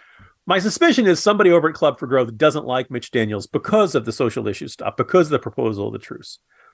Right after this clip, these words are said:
And they want to hit him. Because they can't really hit him on that because people would start asking, "Wait,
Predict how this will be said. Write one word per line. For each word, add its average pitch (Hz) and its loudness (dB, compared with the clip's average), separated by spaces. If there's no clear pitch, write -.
And 135 -2
they 147 4
want 156 0
to 131 -6
hit 120 -4
him. - -14
Because 196 0
they 202 0
can't 247 0
really 208 4
hit 196 2
him 156 0
on 110 -4
that 98 -8
because 123 -18
people 135 -10
would 135 -2
start 139 -2
asking, 135 -6
"Wait, 190 0